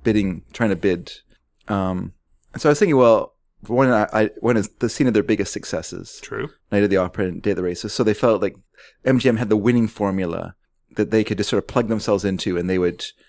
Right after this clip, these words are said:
Speaker 1: take them, you know, and these mo-, and they, e-, movies would be, so they experimented. They went to R K O. It was a flop.
Speaker 2: Yeah.
Speaker 1: So what does that tell you? M G M know how to handle us, so we're gonna
Speaker 2: Yeah,
Speaker 1: go back
Speaker 2: also, they
Speaker 1: there.
Speaker 2: probably treat you well. If, if, you know, you're the fellas that
Speaker 1: Yeah.
Speaker 2: made these two big hit films for them,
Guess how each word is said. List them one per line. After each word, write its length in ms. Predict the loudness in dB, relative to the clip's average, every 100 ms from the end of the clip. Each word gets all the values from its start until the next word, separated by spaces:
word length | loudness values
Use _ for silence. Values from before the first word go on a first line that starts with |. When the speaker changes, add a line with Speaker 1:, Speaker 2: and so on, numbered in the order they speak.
| _
Speaker 1:
take 260 | -2 -2 0
them, 320 | -2 0 -4 -8 _ _ _ _
you 80 | -6
know, 200 | -4 -8 _ -6
and 240 | -6 -4 -8
these 200 | -8 -6
mo-, 120 | -2
and 140 | 2 2
they, 120 | 2
e-, 140 | -2 -2
movies 320 | 2 2 4
would 100 | 0
be, 260 | -2 -4 -6 -14 -20 _ -4
so 220 | 2 4
they 80 | 4
experimented. 460 | 4 2 4 2
They 40 | 0
went 120 | 2
to 60 | 0
R 100 | 2
K 180 | 2
O. 240 | 4 2 -2 _
It 40 | -6
was 140 | -2
a 80 | -2
flop. 460 | 0 0 0 _ _ _ -12
Speaker 2:
Yeah. 160 | -10 -10 -4
Speaker 1:
So 380 | 2 4 2 2
what 80 | 2
does 80 | 2
that 100 | 2
tell 160 | 2
you? 200 | 2 0 -2
M 140 | 0
G 120 | 2 0
M 100 | 2
know 160 | -2
how 140 | 0 -4
to 120 | -4
handle 360 | -4 -4 -6
us, 140 | -10 -10
so 100 | -8
we're 80 | -4
gonna 140 | -2
Speaker 2:
Yeah, 20 |
Speaker 1:
go 60 | -2
back 60 | -2
Speaker 2:
also, 160 | 0 0
they 60 |
Speaker 1:
there. 60 | 0
Speaker 2:
probably 200 | -2 -2
treat 240 | -4 -6
you 80 | -6
well. 280 | -8 -10 -10
If, 160 | -12 -2
if, 400 | -2 -2 -6 -12
you 140 | -6
know, 100 | -6
you're 200 | -4 -4
the 60 | -6
fellas 340 | -2 0 -2 -4
that 160 | -6
Speaker 1:
Yeah. 180 | -4 -4 -8
Speaker 2:
made 320 | -12 -2 -2 -2
these 140 | -6
two 140 | -4
big 140 | -4 -2
hit 180 | -4 -2
films 260 | -2 -2
for 180 | -4 -6
them, 160 | -6